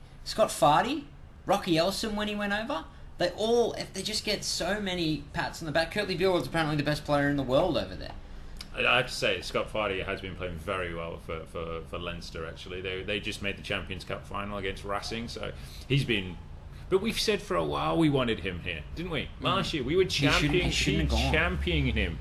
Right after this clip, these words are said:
Speaker 1: But what do you do? The dude was in his thirties,
Speaker 2: Yeah.
Speaker 1: was he, hopefully?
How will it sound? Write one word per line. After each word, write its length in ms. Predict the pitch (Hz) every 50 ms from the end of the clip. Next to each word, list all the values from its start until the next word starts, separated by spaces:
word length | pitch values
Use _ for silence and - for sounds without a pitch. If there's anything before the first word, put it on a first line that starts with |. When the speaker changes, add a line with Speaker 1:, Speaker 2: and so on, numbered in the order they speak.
| - - -
Speaker 1:
But 240 | - 165 156 147 - -
what 120 | 131 151
do 80 | 160 180
you 80 | 180 147
do? 200 | 123 127 147 147
The 60 | 127
dude 260 | 113 120 139 147 143
was 120 | 143 139 139
in 60 | 143
his 160 | 135 123 -
thirties, 640 | - - 120 135 147 143 135 127 139 143 139 - - 101
Speaker 2:
Yeah. 280 | 101 98 101 101 101 101
Speaker 1:
was 200 | 107 123 123 123
he, 80 | 143
hopefully? 420 | 135 135 127 - - 139 139 156